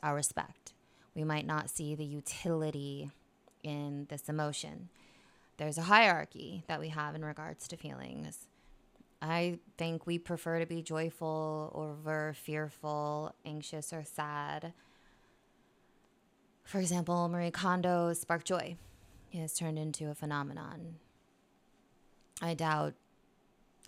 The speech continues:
a Spark Anger campaign could do the same. Although, now I sort of feel challenged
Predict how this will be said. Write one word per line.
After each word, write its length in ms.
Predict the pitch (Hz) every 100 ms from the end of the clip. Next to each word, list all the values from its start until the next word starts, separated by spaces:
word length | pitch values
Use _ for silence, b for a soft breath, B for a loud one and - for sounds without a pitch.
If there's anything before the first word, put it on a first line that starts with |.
| -
a 280 | 147 151
Spark 460 | 147 - 151 147 - -
Anger 800 | 240 247 233 226 220 214 208 208
campaign 840 | - 185 180 175 165 160 160 156 -
could 180 | 160
do 140 | 151 151
the 120 | 151
same. 500 | - 220 220 220 214 b b b b b b b b b b b _ _ _ _ _ _ _ _ -
Although, 480 | 208 202 190 190 190 180 B B B B B B B
now 220 | 180 170
I 140 | 165 165
sort 220 | - 160
of 80 | 160
feel 180 | 156 156
challenged 800 | 156 156 156 156 160 160 -